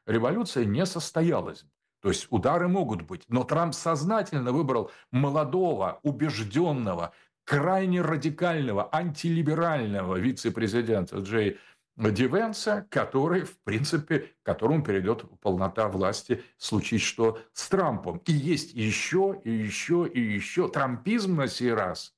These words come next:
это нечто более серьезное, нежели один индивидуум. Да, Трамп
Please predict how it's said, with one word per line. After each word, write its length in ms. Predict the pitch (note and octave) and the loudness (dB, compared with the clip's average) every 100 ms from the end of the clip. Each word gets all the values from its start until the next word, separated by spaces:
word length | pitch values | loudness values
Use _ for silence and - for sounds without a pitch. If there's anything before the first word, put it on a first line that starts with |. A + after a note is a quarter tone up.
| - | -2
это 400 | E3 E3+ E3 - _ _ - | -2 0 -2 -2 _ _ 0
нечто 420 | A#2 D3 - D#3+ | 2 2 0 0
более 380 | G2 B2 C#3 D3 | 2 2 2 0
серьезное, 600 | B2 A2 A#2+ A#2 B2+ A2 | -2 0 0 0 0 0
нежели 540 | G#2 A#2 A#2 B2 B2 | 0 0 -2 -2 -2
один 420 | A2+ G2 F#2 A2 - | -2 -2 -2 -4 -2
индивидуум. 680 | G#2+ G2 G#2 G#2+ F#2+ F2+ | 0 2 2 2 0 0
Да, 160 | F2+ B2 | 0 0
Трамп 440 | - B2+ D3 F#3 | 0 0 0 -4